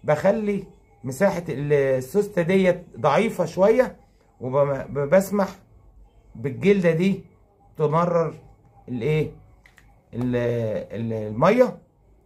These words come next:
تمرر المية وتخرج عن الكارتة وبتفصل الكهرباء.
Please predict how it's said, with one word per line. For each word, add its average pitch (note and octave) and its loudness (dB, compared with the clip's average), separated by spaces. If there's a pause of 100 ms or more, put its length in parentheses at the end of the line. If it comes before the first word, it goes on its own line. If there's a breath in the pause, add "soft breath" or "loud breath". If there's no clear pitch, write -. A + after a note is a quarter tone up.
(120)
تمرر D#3+ 0
المية D#3 2
وتخرج G3 -2 (360)
عن E3+ 0
الكارتة D#3+ 0 (160)
وبتفصل F#3 -4
الكهرباء. A2+ -6